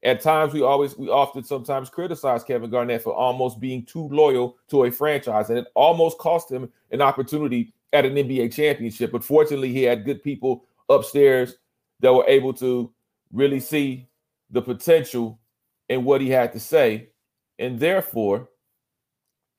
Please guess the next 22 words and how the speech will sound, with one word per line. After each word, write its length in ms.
he 140
was 200
able 440
to 80
make 240
that 180
transition 560
and 80
to 80
make 240
that 220
move 360
to 100
the 100
Boston 380
Celtics 540
to 80
get 180
them 140
their 120
seventeenth 640
in, 240